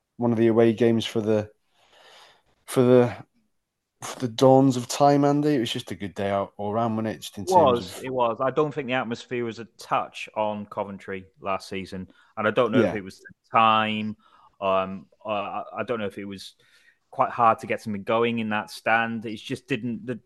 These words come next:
Speaker 2: the atmosphere didn't really hit me in the face. You know, when usually when we're on it like that, and maybe it's 'cause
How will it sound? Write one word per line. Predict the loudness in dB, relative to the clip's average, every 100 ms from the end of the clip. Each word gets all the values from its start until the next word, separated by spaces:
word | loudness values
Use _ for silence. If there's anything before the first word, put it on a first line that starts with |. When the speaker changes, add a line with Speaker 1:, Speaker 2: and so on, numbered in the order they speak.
| _
Speaker 2:
the | 0
atmosphere | 0 0 -6 -8
didn't | -6 -6 -4
really | -4 -6
hit | -8 -6
me | -4
in | -4
the | -6
face. | -2 -2 -2 -6
You | -6
know, | -4
when | -4
usually | -2 -2 -4 -6 -2
when | 0 0
we're | 0
on | -2
it | 2
like | 2 2
that, | 0 0
and | -2
maybe | -2 -2 -4
it's | -8
'cause | -2 -2